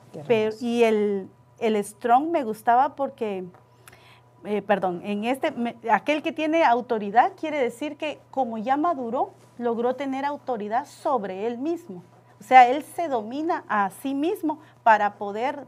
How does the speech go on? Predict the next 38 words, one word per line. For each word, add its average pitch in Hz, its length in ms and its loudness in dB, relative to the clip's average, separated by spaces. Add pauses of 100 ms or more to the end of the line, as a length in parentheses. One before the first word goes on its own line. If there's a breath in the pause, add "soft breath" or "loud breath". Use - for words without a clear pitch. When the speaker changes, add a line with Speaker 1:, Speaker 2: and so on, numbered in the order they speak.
(140)
Speaker 2:
dar 262 440 6
esa 254 260 -6
misericordia 220 880 -8
a 185 100 -4
otros. 202 480 -10
Speaker 1:
Y 180 60 -4
mira 170 220 -2
qué 202 100 -2
hermoso 208 320 -4
lo 190 100 -2
que 165 80 -4
tú 143 160 -10
decís, 175 320 -4
porque 160 380 -8 (380 loud breath)
él 226 200 0
se 240 180 -2
domina 185 600 -2
a 147 40 -8
sí 151 200 -8
mismo, 165 340 -2
autoridad 165 640 -2
Speaker 2:
Ujú. - 80 -18 (260 loud breath)
Speaker 1:
sobre 165 500 -4
uno. 214 280 -6
Aquí 208 240 -12
los 269 180 -6
exhorta 226 460 -8
el 240 100 -4
Señor 180 480 -10
constantemente 190 840 -8 (400 loud breath)
a 190 120 -4
que 196 200 -8
nosotros 247 580 -8
seamos 208 380 -6
los 185 200 -8
que 175 80 -10
nos 151 240 -10
dominamos. 151 560 -12